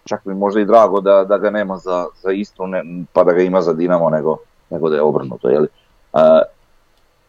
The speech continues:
i još jedna stvar, kad smo kod sudaca, e, vratio nam se pomoćni sudac,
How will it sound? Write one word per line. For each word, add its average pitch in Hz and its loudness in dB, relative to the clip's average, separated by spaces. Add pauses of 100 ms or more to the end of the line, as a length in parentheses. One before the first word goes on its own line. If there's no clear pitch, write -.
i 90 0 (220)
još 113 4
jedna 101 2
stvar, 98 0
kad 82 -10
smo 85 -12
kod - -10
sudaca, 104 -2 (120)
e, - -10 (800)
vratio 92 2
nam 82 -6
se - -10
pomoćni 87 -6
sudac, 85 -4